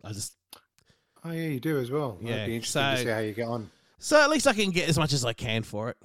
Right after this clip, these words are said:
Speaker 1: It's a shame, but oh well. I'm not gonna waste my time with it.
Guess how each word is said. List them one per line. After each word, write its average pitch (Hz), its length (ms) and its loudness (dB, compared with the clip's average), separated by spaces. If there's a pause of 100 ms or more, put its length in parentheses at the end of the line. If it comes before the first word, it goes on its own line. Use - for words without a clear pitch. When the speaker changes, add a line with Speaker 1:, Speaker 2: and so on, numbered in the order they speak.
(160)
Speaker 1:
It's 190 140 -8
a 220 60 4
shame, 156 400 4 (340)
but 180 280 4 (1120)
oh 156 200 2
well. 117 220 2 (160)
I'm 160 160 2
not 190 100 2
gonna 214 120 4
waste 175 240 2
my 135 80 4
time 127 260 0
with 117 160 -2
it. 104 120 -4